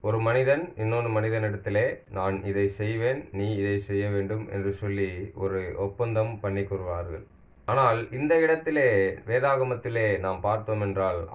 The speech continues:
ஆண்டவர் சில மனிதர்களோடு உடன்படிக்கை செய்திருக்கிறார். ஆண்டவர் ஆபிரகாமோடு கூட உடன்படிக்கை செய்திருக்கிறார். ஆண்டவர் யாக்கோபோடு கூட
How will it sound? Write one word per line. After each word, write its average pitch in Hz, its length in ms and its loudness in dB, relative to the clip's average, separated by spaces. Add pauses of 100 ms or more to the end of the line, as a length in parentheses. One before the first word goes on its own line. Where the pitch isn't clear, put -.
ஆண்டவர் 165 520 4
சில 127 220 0
மனிதர்களோடு 113 1080 0
உடன்படிக்கை 113 600 0
செய்திருக்கிறார். 92 760 -2 (420)
ஆண்டவர் 110 680 2
ஆபிரகாமோடு 110 800 2
கூட 98 480 0
உடன்படிக்கை 98 500 -2 (100)
செய்திருக்கிறார். 95 720 -2
ஆண்டவர் 104 460 0
யாக்கோபோடு 110 680 -2
கூட 101 480 -2